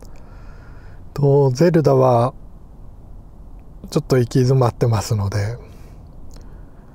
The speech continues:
久しぶりに、はい、夕方のお散歩です。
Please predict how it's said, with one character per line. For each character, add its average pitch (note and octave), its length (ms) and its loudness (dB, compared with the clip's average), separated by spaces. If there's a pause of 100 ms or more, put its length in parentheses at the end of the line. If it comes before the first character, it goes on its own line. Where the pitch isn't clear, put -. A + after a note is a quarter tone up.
(140)
久 D3 180 2
し C#3+ 100 4
ぶ C#3+ 120 4
り C#3 120 4
に、 C3+ 320 4 (3000)
は D#3+ 60 2
い、 F#3 120 2
夕 E3+ 100 6
方 E3+ 220 4
の E3 120 6
お - 20 2
散 D3+ 180 4
歩 D#3 100 4
で D#3 120 4
す。 - 280 -8